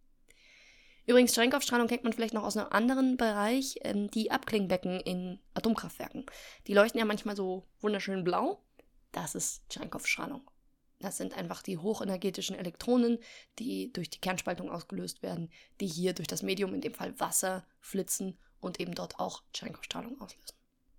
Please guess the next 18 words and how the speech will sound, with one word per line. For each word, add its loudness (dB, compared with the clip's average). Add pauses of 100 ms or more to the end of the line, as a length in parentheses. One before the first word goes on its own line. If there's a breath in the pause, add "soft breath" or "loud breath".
(120)
Dann 6
kommen 10
wir 10
mal 10
zu 4
der 6
großen 8
Frage. 2
Sind 6
diese 6
Gamma-Blitze 2
eventuell -2
die -4
großen -4
Filter -2
der -2
Zivilisationen? -2
Ist -2